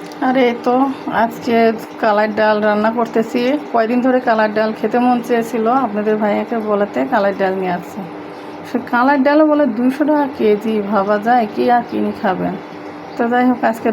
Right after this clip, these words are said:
দুপুরের এগুলি মেনু আমাদের। আমার ছেলের আবদার কোয়েল পাখির ডিম একসাথে পেঁয়াজ মরিচ দিয়ে ভাজা খাবে। এই যে দেখুন, একসঙ্গে নিয়েছি, আর এখানে কিন্তু কুসুম কিছু ভেঙে দিয়েছে আর কিছু ভেঙে নেই, এই যে সবগুলো এভাবে দিয়ে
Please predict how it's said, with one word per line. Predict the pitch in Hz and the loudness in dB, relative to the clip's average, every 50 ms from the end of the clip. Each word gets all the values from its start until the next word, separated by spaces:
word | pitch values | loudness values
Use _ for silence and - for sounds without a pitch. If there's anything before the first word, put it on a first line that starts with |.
| 202 | -2
দুপুরের | 202 226 214 226 226 233 233 220 | -2 -4 -4 -2 -2 0 0 0
এগুলি | 214 202 208 202 202 202 208 202 | 0 0 0 -2 -2 -2 -2 -2
মেনু | 196 190 190 185 185 180 180 | -2 -2 -4 -4 -4 -4 -4
আমাদের। | 180 175 170 175 170 180 180 160 156 - - - - - _ _ _ 254 | -4 -4 -4 -4 -6 -6 -6 -8 -12 -14 -16 -16 -18 -20 _ _ _ _
আমার | 262 277 294 302 302 | -6 -4 -4 -4 -4
ছেলের | - - 294 277 277 277 285 285 277 277 | -2 0 2 2 4 4 4 6 6 4
আবদার | 269 254 254 277 269 285 294 302 302 | 4 2 2 2 4 4 4 2 2
কোয়েল | - 269 262 269 277 269 | 2 2 2 2 2 2
পাখির | 277 277 269 269 - - 294 294 294 262 233 214 220 | 2 2 2 2 0 0 0 0 0 0 0 -2 -2
ডিম | 247 254 262 277 294 294 285 - - 262 | 0 2 2 4 4 4 2 2 2 0
একসাথে | 254 - - - - 277 262 - 285 277 277 | -2 -2 -4 -2 -2 0 0 2 0 0 0
পেঁয়াজ | - 277 262 254 247 254 247 | 0 2 2 4 4 2 2
মরিচ | 247 247 240 233 240 247 240 214 | 2 2 2 4 2 2 0 0
দিয়ে | 240 254 240 240 | 0 0 0 2
ভাজা | 240 208 190 208 202 196 202 | 2 0 2 0 -2 -2 -2
খাবে। | - 208 190 185 208 190 180 202 226 | -2 -2 -2 -2 -2 -2 -2 -2 0
এই | 226 233 226 | 0 2 2
যে | 220 214 208 | 2 2 2
দেখুন, | 214 196 - - 196 185 185 - - - - - - - - - - - 226 214 233 | 0 -2 -2 -2 -4 -6 -6 -8 -12 -14 -14 -14 -14 -14 -14 -12 -6 0 0 2 2
একসঙ্গে | 240 - - 277 277 269 277 277 277 269 | 0 0 0 2 2 4 4 4 6 6
নিয়েছি, | 269 269 269 269 269 - 302 285 285 277 247 226 | 6 6 4 2 0 -2 -2 0 2 2 2 2
আর | 226 226 226 | 2 2 2
এখানে | 233 233 262 262 269 - | 2 4 4 2 4 4
কিন্তু | 320 269 262 285 277 - | 4 4 4 4 2 -2
কুসুম | - 262 247 - 294 285 269 277 | -2 -2 -2 0 0 0 0 0
কিছু | 302 277 - 311 277 247 | -2 -2 0 0 2 2
ভেঙে | 262 254 262 262 | 2 2 2 2
দিয়েছে | 247 262 269 269 269 277 302 277 | 2 4 2 2 2 2 2 2
আর | 269 269 | 2 2
কিছু | 262 247 - - 269 | -2 -2 -2 -2 0
ভেঙে | 226 226 226 220 220 220 220 214 | 2 2 2 2 2 2 2 0
নেই, | 208 196 185 - - - 180 - - - - - - | 0 -2 -4 -6 -8 -8 -10 -8 -8 -8 -8 -6 -2
এই | 220 220 | 0 2
যে | 220 226 226 - | 2 0 0 0
সবগুলো | - 247 240 247 247 247 240 226 233 240 240 240 233 226 | 2 4 6 6 4 4 2 0 0 0 2 2 2 2
এভাবে | 220 233 226 226 233 240 233 220 | 4 2 2 2 2 0 0 0
দিয়ে | 233 233 240 | 0 2 4